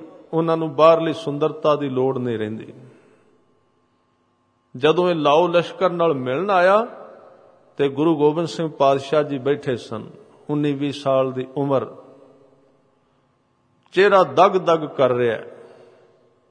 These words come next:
ਕਲਗੀ ਸਜੀ ਹੋਈ ਹੈ, ਪ੍ਰਸਾਦੀ ਹਾਥੀ ਚੌਰ ਕਰ ਰਿਹਾ ਹੈ। ਇੰਨੀ ਸ਼ਾਨੋ ਸ਼ੌਕਤ ਹੈ। ਭੀਮ ਚੰਦ ਨੇ ਸੋਚਿਆ ਵੀ ਗੁਰੂ ਜਵਾਨ ਬੜਾ ਹੈ,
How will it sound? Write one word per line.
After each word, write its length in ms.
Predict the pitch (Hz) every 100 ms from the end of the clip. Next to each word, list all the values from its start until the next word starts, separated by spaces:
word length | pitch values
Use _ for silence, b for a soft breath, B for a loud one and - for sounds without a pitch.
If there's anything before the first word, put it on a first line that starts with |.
| _ _ _ -
ਕਲਗੀ 360 | 160 160 175
ਸਜੀ 360 | 160 147 147 160
ਹੋਈ 260 | 139 139 127
ਹੈ, 160 | 123
ਪ੍ਰਸਾਦੀ 680 | 110 139 135 147 143 165 156
ਹਾਥੀ 300 | 131 - 139
ਚੌਰ 380 | 131 139 135 135
ਕਰ 200 | 131 117
ਰਿਹਾ 240 | 120 117
ਹੈ। 60 | - - - - _ _ _ _ _ _ _ _ _ _ _ _ _ _ _ _ -
ਇੰਨੀ 300 | 180 190 208
ਸ਼ਾਨੋ 420 | 170 170 160 180 185
ਸ਼ੌਕਤ 500 | - 156 156 - 127
ਹੈ। 360 | 139 135 - - - - _ _ _ _ _ _ _ _ _ _ _ _ _ _
ਭੀਮ 280 | 147 131 151
ਚੰਦ 320 | 156 170 170
ਨੇ 180 | 180 175
ਸੋਚਿਆ 480 | - 135 131 156 156
ਵੀ 200 | 160 170
ਗੁਰੂ 340 | 131 127 143
ਜਵਾਨ 400 | 135 123 120 127
ਬੜਾ 280 | 143 120 117
ਹੈ, 100 | 131